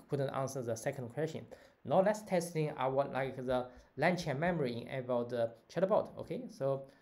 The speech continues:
let's actually to close this one. Okay, and running the second script. Okay, okay. This one, this one actually is the Langchain, you know, the chatbot, you know, the,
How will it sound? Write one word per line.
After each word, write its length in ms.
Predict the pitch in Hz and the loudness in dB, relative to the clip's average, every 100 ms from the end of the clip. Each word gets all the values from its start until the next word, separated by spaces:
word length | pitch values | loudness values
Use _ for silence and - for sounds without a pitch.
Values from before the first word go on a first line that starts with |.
| _ - | _ -8
let's 180 | 151 151 | -6 -4
actually 200 | 151 143 | -2 -2
to 100 | 139 | -2
close 400 | 131 - 139 139 | -6 -4 -4 -4
this 240 | 135 185 - | -6 -6 -2
one. 280 | 214 285 - - - | -2 -2 -12 -20 -16
Okay, 280 | 120 147 185 - - _ - | -10 -10 -10 -14 -20 _ -10
and 300 | 123 123 123 127 | -6 -4 -6 -6
running 300 | 135 139 135 | -4 -2 -2
the 100 | 127 | -2
second 460 | - 160 156 135 131 | -2 -4 -4 -6 -6
script. 360 | - 135 - - | -6 -8 -8 -16
Okay, 220 | - 165 - 165 | -16 -16 -16 -16
okay. 100 | 147 139 _ _ _ - - _ _ - _ _ _ _ _ _ - - - - - - - - _ _ - _ - - _ _ 147 147 185 - _ _ _ _ | -16 -18 _ _ _ -20 -20 _ _ -20 _ _ _ _ _ _ -20 -20 -20 -20 -20 -18 -16 -18 _ _ -20 _ -20 -20 _ _ -12 -12 -14 -18 _ _ _ _
This 160 | 147 - | -10 0
one, 220 | 196 226 - _ _ _ | 0 0 -12 _ _ _
this 220 | 151 156 | -4 -2
one 120 | 147 139 | 2 2
actually 220 | 139 131 | 2 2
is 80 | 127 | 2
the 60 | |
Langchain, 600 | 123 151 165 - 151 151 | 0 0 -2 0 0 0
you 60 | 127 | -4
know, 100 | 147 | -6
the 60 | |
chatbot, 560 | - 147 139 127 117 - | -4 -4 2 2 2 -2
you 60 | 120 | -6
know, 140 | 113 | -6
the, 220 | 110 113 | -2 -2